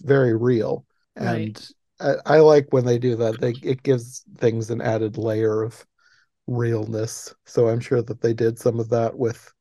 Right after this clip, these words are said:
Speaker 1: the Gunkins and probably the Trade Federation too.
Speaker 2: Oh, I'm
Speaker 1: They
Speaker 2: sure
Speaker 1: had an
Speaker 2: so.
Speaker 1: accent.
Speaker 2: That would be, can you imagine trying to voice act that though?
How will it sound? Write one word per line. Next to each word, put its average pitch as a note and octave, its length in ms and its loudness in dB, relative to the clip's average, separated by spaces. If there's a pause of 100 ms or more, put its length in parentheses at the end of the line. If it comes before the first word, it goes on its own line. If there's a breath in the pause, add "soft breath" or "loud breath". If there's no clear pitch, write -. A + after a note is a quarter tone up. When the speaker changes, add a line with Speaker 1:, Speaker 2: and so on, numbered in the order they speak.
Speaker 1:
the A2 300 -2 (180)
Gunkins A2+ 640 -4
and A2 280 -8 (800)
probably C#3 300 4
the G2 100 -12
Trade G#2 320 -4
Federation G2+ 560 -10
too. A2 380 -4 (400)
Speaker 2:
Oh, G#3+ 200 -2
I'm G3 40 0
Speaker 1:
They G3 80 4
Speaker 2:
sure - 160 -4
Speaker 1:
had F3 80 -8
an - 60 -8
Speaker 2:
so. E3+ 360 -8
Speaker 1:
accent. - 600 -8 (460)
Speaker 2:
That B3 180 2
would G4 100 2
be, D4+ 120 2
can C#4 160 -6
you F4 100 -2
imagine D4 300 -2
trying B3+ 220 -2
to F#3+ 60 -2
voice F3 360 -4
act G#3 240 -4
that G#3 240 -6
though? G#3+ 280 -4